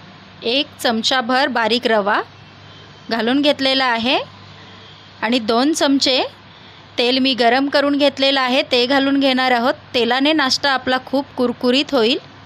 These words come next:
असं मोहन आपण घालून घ्यायचं आहे आणि एक चमचा ओवा घालून घेतलेला आहे. आता ह्या सर्व गोष्टी व्यवस्थित मिक्स करूया आणि थोडं थोडं पाणी घालून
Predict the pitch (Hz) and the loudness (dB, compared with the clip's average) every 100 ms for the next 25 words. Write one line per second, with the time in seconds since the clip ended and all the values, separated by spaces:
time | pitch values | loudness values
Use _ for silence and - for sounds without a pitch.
0 | - - - - - - - - - 254 | -20 -20 -20 -20 -20 -20 -12 -10 -2 -2
1 | 233 226 262 254 233 233 233 226 254 294 | 0 0 2 0 -2 -2 -2 -2 0 0
2 | 277 262 277 240 285 269 247 233 277 - | 0 0 -2 0 0 0 0 0 -2 -2
3 | 262 226 269 277 220 214 254 269 269 269 | -2 0 -2 0 0 2 2 2 2 2
4 | 277 262 233 233 240 214 254 302 - 247 | 0 0 0 0 0 0 0 0 0 0
5 | 233 - 240 294 277 254 - 262 240 220 | 0 0 0 0 0 0 -2 -2 0 0
6 | 240 - 247 220 262 - - 269 247 240 | -4 -4 -6 -4 -4 -6 -4 -2 0 0
7 | 277 480 - - - - - 208 233 - | 0 -4 -12 -20 -20 -20 -10 -6 -4 -2
8 | 262 226 285 311 285 277 277 240 233 302 | 0 2 0 2 2 2 0 -2 0 0
9 | 311 262 311 | 0 0 -2